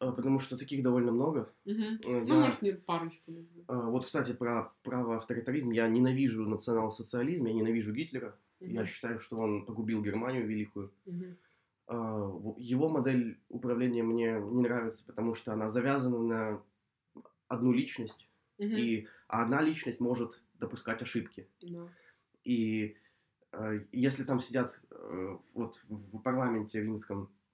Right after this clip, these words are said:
Speaker 1: патриции,
Speaker 2: Мгм.
Speaker 1: их там несколько человек, несколько десятков человек,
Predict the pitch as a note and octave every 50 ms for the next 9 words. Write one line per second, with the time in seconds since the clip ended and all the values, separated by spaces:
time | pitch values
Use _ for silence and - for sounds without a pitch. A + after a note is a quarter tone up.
0 | _ _ _ _ - - - - A#2+ - B2 B2 C3+ D3+ E3+ E3 - - A#2 G#2+
1 | G#2 - - _ _ _ _ _ _ _ _ - F#3+ G3+ G#3 C#3+ G2+ C3+ B2 -
2 | - - B2+ B2 A#2+ A2+ A2 - - _ _ - C3 C3+ C3 C3 B2 A2+ - A#2
3 | - - A#2 G#2+ G#2 G2+ - B2 A#2+ A#2 - A2 - A2+ G#2+ - - G#2+ - -
4 | G2+ - - - G#2 G2+ G2+ G2+ -